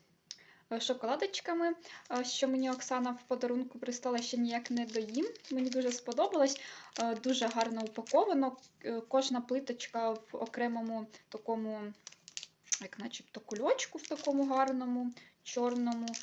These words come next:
І тут, е, всередині ось такі плиточки з м'ятною начинкою.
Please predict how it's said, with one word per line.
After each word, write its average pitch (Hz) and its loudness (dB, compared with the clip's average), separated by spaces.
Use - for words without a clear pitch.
І 330 0
тут, - -6
е, 226 -2
всередині 269 -2
ось 269 -4
такі - -10
плиточки 277 -2
з 226 0
м'ятною 233 0
начинкою. 208 -8